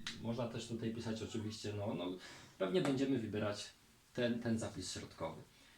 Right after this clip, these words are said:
No i teraz spróbujmy wykonać rysunek do tego zadania. Zobaczmy. Dla zera mamy minus dwa i jedna druga, czyli bierzemy sobie skalę jeden. O.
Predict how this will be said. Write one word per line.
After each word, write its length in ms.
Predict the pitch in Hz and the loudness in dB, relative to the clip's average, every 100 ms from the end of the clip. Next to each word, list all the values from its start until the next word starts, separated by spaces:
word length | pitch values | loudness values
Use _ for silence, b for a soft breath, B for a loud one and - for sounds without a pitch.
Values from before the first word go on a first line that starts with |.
| B | B
No 100 | 185 | -2
i 60 | 220 | 2
teraz 280 | 214 208 | 4 2
spróbujmy 460 | - 165 156 165 147 | 2 4 6 6 4
wykonać 440 | 120 120 117 110 | 2 2 4 4
rysunek 420 | 110 92 120 113 101 | 2 0 4 4 4
do 80 | |
tego 280 | 90 92 95 | 0 -2 -2
zadania. 360 | - 78 73 - | -2 -4 -6 -8
Zobaczmy. 460 | - 127 117 - - - B B B B B - 107 | -4 2 2 0 -8 -16 B B B B B -12 0
Dla 180 | 113 165 | 4 4
zera 440 | 151 110 98 110 | 4 4 4 4
mamy 240 | 160 131 120 | 4 4 4
minus 440 | 113 175 170 135 | 4 4 2 0
dwa 280 | 110 110 135 | 0 2 2
i 120 | 117 | 4
jedna 280 | 107 107 101 | 4 2 0
druga, 360 | 92 87 - - - | 0 -2 -4 -10 -16
czyli 200 | - 95 | -8 -4
bierzemy 360 | 104 127 123 | 0 0 0
sobie 300 | 104 104 92 | 0 -2 -2
skalę 540 | 85 - 113 107 92 - - | -4 -2 0 2 0 -6 -10
jeden. 600 | 92 - - 98 196 226 - - - - - - - - - - | -8 -8 -6 -2 -2 -2 -8 -20 -20 -20 -20 -20 -20 -20 -20 -12
O. 240 | - 220 | -8 -6